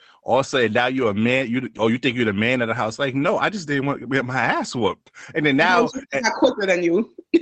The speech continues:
Speaker 1: and then, and then, you know, the funny thing about that too is now you gotta sit here and pretend like you're hurt. Like, "Oh yeah, uh," it, it, whole time it doesn't, but you gotta make sure she don't talk.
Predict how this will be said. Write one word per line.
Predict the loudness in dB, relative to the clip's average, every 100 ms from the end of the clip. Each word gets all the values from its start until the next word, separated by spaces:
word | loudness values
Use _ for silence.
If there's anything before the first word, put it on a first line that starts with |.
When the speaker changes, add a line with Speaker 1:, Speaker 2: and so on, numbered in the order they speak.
| 0 _ 0
Speaker 1:
and |
then, | 4 4 2
and | -2
then, | 0 2
you | 2
know, | 2
the | 2
funny | 2 0
thing | 0 0
about | 2 2 0
that | -2 -2
too | -2
is | 0 0
now | 0
you | 0
gotta | 0 -2
sit | -2 -2
here | 0
and |
pretend | 0 -2 -2 -2
like | -4 -2
you're | 0
hurt. | 0
Like, | -2 -2
"Oh | 0 0
yeah, | 0 0 0 -4 -14 _ -12 -2
uh," | 0 2 0 -8 -20 _ _ _
it, | -8 -6
it, | -8 -8 -8
whole | 2 2 4
time | 2 2
it | 2
doesn't, | 2 2 0 -4
but | -4
you |
gotta | 0 0 2
make | -2 2
sure | 2
she | 2 2
don't | 2 2
talk. | 2 2